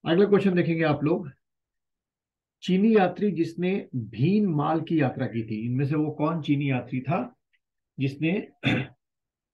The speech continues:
भीनमाल की यात्रा की थी? पायान था, संगयून था, हेनसांग था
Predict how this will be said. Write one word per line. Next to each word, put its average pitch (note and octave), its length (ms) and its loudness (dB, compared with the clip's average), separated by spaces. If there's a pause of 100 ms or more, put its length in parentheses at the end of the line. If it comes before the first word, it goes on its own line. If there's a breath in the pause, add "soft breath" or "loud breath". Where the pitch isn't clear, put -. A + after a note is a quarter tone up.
(600)
भीनमाल D3 540 2
की D3+ 120 4
यात्रा C3+ 220 2
की C3 180 0
थी? D3+ 240 2 (360)
पायान C3 480 0
था, C3+ 360 2
संगयून C3 640 -2
था, C3 420 -6 (340)
हेनसांग C3+ 480 -2
था D3 200 0